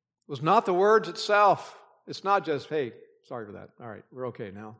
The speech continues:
right? We're good." It's my heart. I loved myself more than I loved God or you in that moment.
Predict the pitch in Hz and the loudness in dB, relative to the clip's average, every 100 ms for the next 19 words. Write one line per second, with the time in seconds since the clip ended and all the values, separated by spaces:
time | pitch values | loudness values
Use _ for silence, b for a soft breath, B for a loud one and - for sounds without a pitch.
0 | _ 117 123 - 127 117 123 127 _ _ | _ -12 -12 -14 -20 -12 -12 -12 _ _
1 | _ _ _ _ _ _ _ _ _ _ | _ _ _ _ _ _ _ _ _ _
2 | _ _ _ _ _ _ _ _ _ _ | _ _ _ _ _ _ _ _ _ _
3 | _ _ _ _ _ _ _ _ 143 127 | _ _ _ _ _ _ _ _ -14 -10
4 | 117 143 147 131 - _ _ _ _ _ | -6 -4 -2 -4 -12 _ _ _ _ _
5 | _ _ _ _ _ _ _ _ _ _ | _ _ _ _ _ _ _ _ _ _
6 | _ 123 131 143 127 123 143 139 123 127 | _ -8 -4 -4 -6 -6 -2 -2 -2 -6
7 | 131 120 120 131 120 131 131 135 123 139 | -8 -8 -6 -6 -4 -4 -4 -4 -6 -6
8 | 117 110 113 113 110 101 | -6 -8 -12 -14 -14 -16